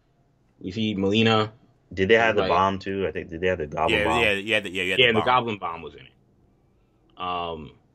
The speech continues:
Speaker 1: so you get you, you kinda, you hinted that, yeah, that there's, the villains are back,
Speaker 2: Right.
Speaker 1: which then led people, the reason people were excited about that was 'cause they thought <laughs> Andrew and Toby were in the movie, honestly. Uh, that would have been exciting anyway, but
Speaker 2: Mm-hmm.
Speaker 1: this didn't have any of that,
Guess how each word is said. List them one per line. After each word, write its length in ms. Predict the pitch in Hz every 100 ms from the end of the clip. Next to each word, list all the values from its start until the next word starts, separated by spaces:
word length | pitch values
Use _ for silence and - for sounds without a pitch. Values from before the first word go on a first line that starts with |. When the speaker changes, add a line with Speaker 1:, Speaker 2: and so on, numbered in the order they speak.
| _
Speaker 1:
so 120 | - 135
you 120 | 135
get 220 | 147 -
you, 80 | 143
you 180 | 131 127
kinda, 480 | 160 156 151 139
you 140 | 135 135
hinted 320 | 160 143 120
that, 160 | 117 107
yeah, 180 | 101
that 140 | 92 98
there's, 340 | 98 95 - _ _ _ _
the 80 | 110
villains 320 | 117 131 110
are 60 | 92
back, 220 | 80 - _
Speaker 2:
Right. 80 | -
Speaker 1:
which 180 | 107 -
then 340 | 131 120 104 - _ _
led 240 | 123 147
people, 300 | 143 139 131 131 - -
the 200 | 147 151
reason 280 | 208 226
people 180 | 190 185
were 80 | 156
excited 220 | 151 156 139
about 160 | 127
that 200 | 151 151
was 100 | 117
'cause 100 | 131 120
they 100 | 120
thought 280 | 123 104 - -
<laughs> 200 | - -
Andrew 260 | 175 131 131
and 100 | 120
Toby 300 | 107 151 135
were 160 | 107 90
in 100 | 87
the 80 | 80
movie, 300 | 80 - -
honestly. 440 | 151 117 90 82 _ - - -
Uh, 220 | 135 131
that 220 | 127 180
would 100 | 175
have 80 | 147
been 120 | 143
exciting 400 | 123 139 131 123
anyway, 460 | 135 139 95 80 78 _ _ _ _
but 220 | 139 120 92
Speaker 2:
Mm-hmm. 100 | 78 - _ _ _ _
Speaker 1:
this 580 | 120 165 214 - - - _ _ _
didn't 260 | 151 143 127
have 220 | 113 113
any 200 | 143 107
of 100 | 80
that, 220 | 76 80